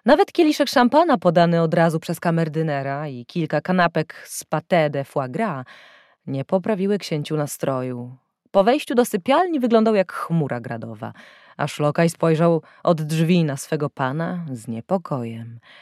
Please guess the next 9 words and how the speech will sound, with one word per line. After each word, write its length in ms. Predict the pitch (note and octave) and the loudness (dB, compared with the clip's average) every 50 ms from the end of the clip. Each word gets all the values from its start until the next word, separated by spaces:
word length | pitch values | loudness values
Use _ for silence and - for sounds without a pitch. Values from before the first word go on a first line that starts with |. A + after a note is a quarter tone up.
| - _ _ _ _ _ _ - | -20 _ _ _ _ _ _ -12
Sekretarz 640 | - - C#4 - F#4 F#4+ - G#4+ - - - - - | -4 -4 -4 -4 -4 -4 -2 -2 -2 -2 -4 -8 -8
zostawił 520 | D#3+ D3 E3+ - - G3 F3 E3 G3 F#3+ | -4 -4 -4 -2 2 2 2 4 4 4
najpilniejsze 680 | F#3 F3 E3+ - F3 E3+ E3 E3 D#3+ D#3+ - - D3+ D3 | 4 2 2 2 0 0 0 2 0 0 -2 -2 -4 -4
listy 300 | D3+ D3 - - - D#3 | -4 -6 -8 -6 -4 -4
na 100 | C#3+ C#3 | -4 -4
komodzie 480 | - C#3+ C3 C3+ C3+ C3+ C#3 A#2+ C#3+ C3+ | -6 -6 -6 -4 -2 -4 -4 -4 -6 -8
w 80 | _ | _
pokoju 400 | - D3 C#3+ - C3+ B2 B2 A2+ | -8 -8 -8 -6 -6 -8 -8 -8
księcia. 560 | - - - A#2 A2 G#2+ A2 - - A#2+ A2+ | -10 -12 -12 -10 -12 -12 -12 -12 -12 -12 -12